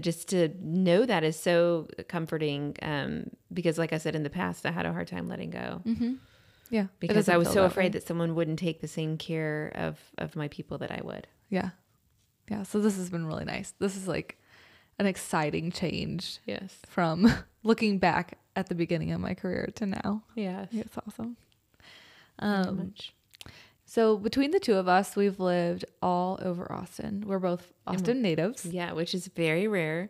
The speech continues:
Speaker 2: Yeah.
Speaker 1: I came here in third grade, but you might have been
Speaker 2: Yeah.
Speaker 1: born here.
Speaker 2: I was born in your neighborhood that you live in now.
Speaker 1: Oh, wow.
Speaker 2: <laughs>
Speaker 1: What street?
Speaker 2: Mecca Road.
Speaker 1: Okay.
Speaker 2: Yeah.
Speaker 1: Okay.
Speaker 2: Yep.
Speaker 1: That's very cool. Well,
Speaker 2: Yep.
Speaker 1: so,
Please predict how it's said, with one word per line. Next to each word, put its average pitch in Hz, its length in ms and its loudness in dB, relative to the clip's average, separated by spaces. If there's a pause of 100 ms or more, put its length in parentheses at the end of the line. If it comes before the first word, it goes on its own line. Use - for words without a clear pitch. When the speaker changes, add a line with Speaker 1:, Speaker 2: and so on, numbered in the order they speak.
Speaker 2:
Yeah. 202 260 2 (420)
Speaker 1:
I 220 120 4
came 294 220 2
here 269 140 2
in 196 100 0
third 170 200 2
grade, - 320 -6
but 180 140 -2
you 202 120 0
might 202 140 0
have 190 100 -2
been 185 100 2
Speaker 2:
Yeah. 170 160 4
Speaker 1:
born 147 180 0
here. 151 260 -8 (180)
Speaker 2:
I 202 120 6
was 226 200 4
born 185 500 0 (540)
in 175 160 2
your 165 120 0
neighborhood 170 380 -2
that - 120 -4
you 190 80 -2
live - 200 -4
in - 60 -8
now. 214 200 -6 (160)
Speaker 1:
Oh, 247 160 2
wow. 254 420 0 (240)
Speaker 2:
<laughs> - 240 -20
Speaker 1:
What 233 140 -4
street? - 460 -4 (400)
Speaker 2:
Mecca 208 220 2
Road. 196 300 -6 (720)
Speaker 1:
Okay. 214 560 -8 (160)
Speaker 2:
Yeah. 233 140 -6
Speaker 1:
Okay. 226 440 -8 (520)
Speaker 2:
Yep. 220 180 -4 (200)
Speaker 1:
That's 202 200 -8
very 180 280 -4
cool. 139 340 -6 (460)
Well, 185 460 6
Speaker 2:
Yep. 240 100 -10 (400)
Speaker 1:
so, 180 640 4